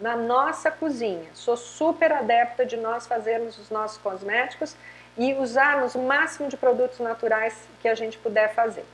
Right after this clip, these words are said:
tá? Então aqui a gente tá falando de uma colher de iogurte, uma máscara de iogurte com duas colheres de sopa, o óleo essencial de grapefruit de uma a duas gotas e a argila, que pode ser usada tanto a argila da Amazônia quanto a argila branca também.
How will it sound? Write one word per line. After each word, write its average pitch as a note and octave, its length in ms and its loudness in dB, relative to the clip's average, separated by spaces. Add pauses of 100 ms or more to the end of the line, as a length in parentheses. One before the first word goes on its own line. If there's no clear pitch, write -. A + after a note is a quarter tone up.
(440)
tá? C#4 320 6
Então C4 360 4
aqui C4 540 0 (300)
a A#3 80 2
gente B3+ 280 -2
tá B3+ 140 4
falando A3 480 0
de B3+ 140 -4
uma C#4 140 0
colher A3 420 4
de G#3+ 100 -4
iogurte, C#4+ 680 2 (360)
uma A#3 200 2
máscara A3+ 400 0
de G#3+ 120 -2
iogurte A#3 360 2
com C4 160 -4
duas A#3 220 2
colheres G#3 400 2
de A#3 80 -10
sopa, E4+ 540 4 (260)
o B3 60 4
óleo C4 220 10
essencial B3 540 2
de A3 120 -4
grapefruit A3 760 0
de A#3 160 -6
uma B3 240 4
a A3 40 0
duas G#3+ 300 2
gotas D4 520 6 (320)
e C#4+ 120 4
a E4 180 6
argila, C4 520 4
que - 140 -6
pode D4 380 4
ser C#4 180 4
usada A#3 520 2
tanto F#4 220 2
a F4+ 40 8
argila B3+ 380 4
da A3 80 -4
Amazônia A#3 560 -2
quanto D4+ 320 2
a D4 60 4
argila C#4+ 460 2
branca B3+ 440 2
também. B3 540 0